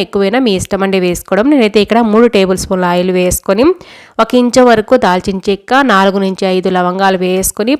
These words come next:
పావు టీ స్పూన్ జీలకర్ర కూడా వేసుకున్నాను. ఒక మీడియం సైజు ఉల్లిపాయను తీసుకొని చిన్న ముక్కలు కట్ చేసి వేసుకొని కొద్దిగా కరివేపాకు వేసుకొని పావు టీ స్పూన్ సాల్ట్, పావు టీ స్పూన్ పసుపు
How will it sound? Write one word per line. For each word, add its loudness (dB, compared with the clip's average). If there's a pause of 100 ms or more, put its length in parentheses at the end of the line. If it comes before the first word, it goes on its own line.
పావు 4
టీ -4
స్పూన్ -2
జీలకర్ర -2
కూడా 2
వేసుకున్నాను. 0 (580)
ఒక 0 (100)
మీడియం 4 (100)
సైజు 4
ఉల్లిపాయను 2
తీసుకొని 0
చిన్న -4 (120)
ముక్కలు -4
కట్ -6
చేసి -2 (100)
వేసుకొని 0 (120)
కొద్దిగా 2 (100)
కరివేపాకు 2 (100)
వేసుకొని 0 (120)
పావు 4
టీ -2
స్పూన్ -8
సాల్ట్, 2 (140)
పావు 2
టీ -2
స్పూన్ -8
పసుపు -2